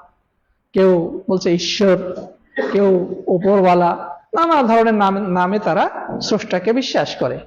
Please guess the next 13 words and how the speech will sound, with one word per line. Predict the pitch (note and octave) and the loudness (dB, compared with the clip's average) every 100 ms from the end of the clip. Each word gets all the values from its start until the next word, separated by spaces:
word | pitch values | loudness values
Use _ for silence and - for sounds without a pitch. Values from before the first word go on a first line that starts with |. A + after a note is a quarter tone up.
| _ _ _ _ _ _ _ _ - | _ _ _ _ _ _ _ _ 0
তো | G#3+ G#3 - - | 0 0 -6 -2
যাই | A#3+ D4 | 2 4
হোক, | A#3+ - - - - - - - | 4 2 -4 -12 -14 -20 -10 -2
আমরা | G#3 C4 | 2 2
যেটা | C4+ | 2
বলবো | G3 E3 E3+ D4 - - - - - | 4 2 4 2 0 -10 -14 -10 -2
যে | F3+ | 0
এই | G#3+ - E4+ | 0 2 4
মহাবিশ্বের | E4 A#3 A3 G#3 - C#4 | 4 4 2 0 0 0
একজন | E3 A#3 | 0 -2
স্রষ্টা | B3 C4+ C#4 C#4+ C#4+ | -2 -4 -4 0 0
আছেন | A#3 - D#4+ F4+ G4+ - - _ _ _ _ _ | 0 0 2 2 -2 -10 -16 _ _ _ _ _
এবং | G3 A3 A3+ G#3+ G3+ B3 | 2 4 6 4 0 -6